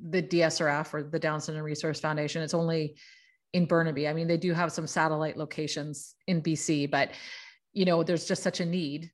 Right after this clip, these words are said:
like Gigi's, to have more accessibility to people for the different programs and therapies, as I'm sure you know.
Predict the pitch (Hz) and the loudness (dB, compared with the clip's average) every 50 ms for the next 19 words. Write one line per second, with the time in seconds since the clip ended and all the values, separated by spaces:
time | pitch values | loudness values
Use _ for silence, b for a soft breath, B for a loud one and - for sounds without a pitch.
0 | _ - 175 170 165 170 - _ - - 175 165 156 143 156 156 151 160 160 - | _ 0 0 0 0 -2 -14 _ -8 -4 -2 -2 -2 -2 -2 -2 -2 -2 -4 -4
1 | - 180 156 - 160 160 160 147 143 - - _ _ _ _ _ _ _ _ _ | -2 -2 0 0 0 0 0 -2 -4 -10 -18 _ _ _ _ _ _ _ _ _
2 | - 214 202 185 196 196 190 190 - - 180 175 - - 156 185 185 196 190 175 | -4 0 2 2 4 2 2 0 2 0 0 0 0 -4 -2 0 2 2 2 0
3 | 160 156 151 147 - 143 - 156 147 147 151 151 147 - - 160 151 147 147 147 | 0 -2 -6 -8 -10 -14 -12 -12 -10 -6 -4 -4 -4 -4 -4 -4 -4 -4 -4 -2
4 | 151 151 - 151 143 - 214 202 180 156 170 165 160 156 156 156 - - 135 135 | -4 -2 -4 -4 -2 2 4 4 4 4 2 2 2 0 -2 -4 -6 -8 -10 -4
5 | - 156 135 113 110 - - - - - 165 156 151 151 - - 139 143 143 135 | -2 -2 -2 -2 -4 -8 -12 -14 -10 -10 -6 -6 -6 -6 -4 -4 -4 -2 -2 -4
6 | 127 - - - - | -6 -8 -10 -12 -14